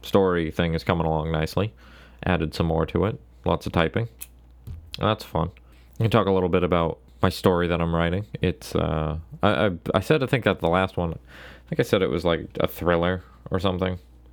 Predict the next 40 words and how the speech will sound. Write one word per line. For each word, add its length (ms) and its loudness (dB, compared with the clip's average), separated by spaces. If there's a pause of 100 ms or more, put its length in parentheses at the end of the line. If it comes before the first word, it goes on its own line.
(160)
Um, 340 2
a 80 -4
serial 300 2
killer 300 0
thriller. 440 0 (580)
<laughs> 220 0 (720)
Um, 460 2 (240)
which 180 2
is 80 2
true. 240 2 (460)
Um, 340 0
I 60 2
haven't 240 0
come 100 2
up 160 0
with 160 0
character 380 2
names 320 0
yet, 240 2
really. 240 4
I'm 100 -2
just 140 -6
kinda 160 2
leaving 260 2
those 220 2
areas 340 2
blank 400 0
right 160 2
now. 320 2 (680)
But 380 2
I, 180 2
I'm, 180 0 (800)
I'm 140 2
starting 480 2
the 60 0
book 240 2
off. 540 0 (280)
This 160 -2
isn't, 220 0
like, 220 -2